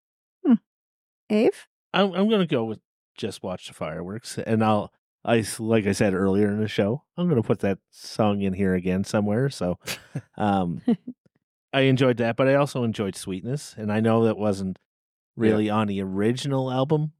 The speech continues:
Speaker 2: but since it was on the extended version that I listened to all week, I'm gonna go with
Speaker 3: Mm-hmm.
Speaker 2: that.
Speaker 1: I took the extended just kinda off my list. Just, I don't know. It just seemed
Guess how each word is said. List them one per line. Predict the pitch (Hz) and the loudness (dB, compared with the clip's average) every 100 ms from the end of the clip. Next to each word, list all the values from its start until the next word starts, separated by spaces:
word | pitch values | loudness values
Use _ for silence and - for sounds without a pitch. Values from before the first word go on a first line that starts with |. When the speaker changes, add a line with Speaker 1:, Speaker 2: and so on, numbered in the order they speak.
| - | -8
Speaker 2:
but | 101 95 - - _ _ _ _ _ _ _ | -6 -6 -10 -20 _ _ _ _ _ _ _
since | - 117 113 | -2 0 2
it | |
was | 107 104 | 2 2
on | 110 104 | 2 2
the | 101 | 0
extended | 92 - 101 95 | -4 -2 -2 -2
version | 101 104 95 104 | -2 -2 0 -2
that | 95 | 0
I | 92 | 0
listened | 92 95 101 | 0 -2 -4
to | - 104 | 0 2
all | 101 | 2
week, | 104 120 - - _ - | 2 -2 -4 -20 _ -8
I'm | 95 | -4
gonna | 95 95 | -2 -2
go | 175 | 0
with | 107 | 0
Speaker 3:
Mm-hmm. | 101 | 0
Speaker 2:
that. | 92 - _ _ _ _ _ _ - | -4 -8 _ _ _ _ _ _ 0
Speaker 1:
I | 240 | 2
took | 254 320 | 2 0
the | 277 247 | 2 0
extended | - - 220 208 208 | 0 -4 0 2 0
just | - 190 | -2 -10
kinda | - 196 | -6 -4
off | - 180 185 | -2 -4 -4
my | 214 | -4
list. | 220 233 - - | -4 -6 -8 -12
Just, | 202 - _ _ - | -12 -14 _ _ -10
I | 170 | -6
don't | 165 160 | -6 -6
know. | 156 165 | -6 -6
It | - | -6
just | 165 | -8
seemed | - 170 175 | -8 -8 -8